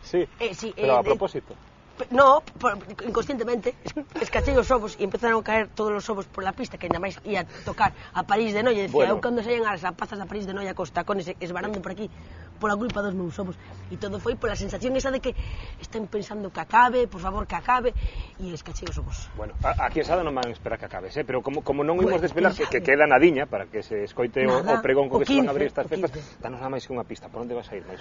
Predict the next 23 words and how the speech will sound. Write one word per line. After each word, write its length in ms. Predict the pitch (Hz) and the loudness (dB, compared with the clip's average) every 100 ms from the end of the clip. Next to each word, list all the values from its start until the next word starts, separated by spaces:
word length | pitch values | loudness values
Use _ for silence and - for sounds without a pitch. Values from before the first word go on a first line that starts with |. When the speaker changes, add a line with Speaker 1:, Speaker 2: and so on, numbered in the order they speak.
| 92 | -14
Speaker 1:
ou 40 | |
menos? 200 | 85 - - - | -16 -20 -20 -10
Speaker 2:
Pois 300 | 190 185 147 208 | -4 -4 -4 -2
vou 220 | 254 254 | -2 0
ir. 120 | 165 - - - | -4 -10 -20 2
Eu, 180 | 269 226 - | 2 2 -8
ah, 80 | 196 | -4
bueno, 260 | 233 196 175 | -2 -2 0
eu 80 | 240 | 2
non 120 | 254 | 2
sei 120 | 220 247 | 0 0
por 80 | 220 | 0
onde 120 | 208 | 0
vou 80 | 202 | 0
ir. 120 | 185 196 | 0 2
Speaker 1:
Que 80 | 240 | 0
Speaker 2:
Bueno, 200 | 233 220 | 2 4
Speaker 1:
non 40 | |
tes 80 | 151 | 4
Speaker 2:
por 80 | 165 | 2
Speaker 1:
nin 120 | 127 | -2
idea. 240 | 107 92 - - - - | -6 -8 -10 -18 -20 -4
Speaker 2:
Bueno, 440 | 220 269 233 190 | 8 8 8 0